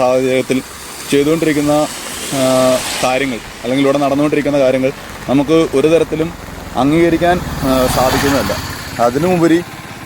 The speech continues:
ഇതിന് പിന്തുണ, ആ, അല്ലെങ്കിൽ മൗനാനുമതി നൽകിക്കൊണ്ടിരിക്കുന്ന പഞ്ചായത്ത്, വില്ലേജ്,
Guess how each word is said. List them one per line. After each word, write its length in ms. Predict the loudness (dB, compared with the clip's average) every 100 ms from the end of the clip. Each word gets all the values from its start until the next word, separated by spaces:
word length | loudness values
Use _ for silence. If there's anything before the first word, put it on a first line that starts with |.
| 0
ഇതിന് 280 | 2 2 0 -2 -10 -2
പിന്തുണ, 360 | 0 2 4 4 2 0 -8 -20 -10 -2
ആ, 20 | 2 2
അല്ലെങ്കിൽ 260 | 2 2 4
മൗനാനുമതി 640 | 4 4 4 2 2 2 0 2
നൽകിക്കൊണ്ടിരിക്കുന്ന 760 | 0 2 2 2 2 2 2 0 -4 -20 -6 0
പഞ്ചായത്ത്, 540 | 2 4 2 2 0 0 -2 -6 2
വില്ലേജ്, 400 | 4 4 4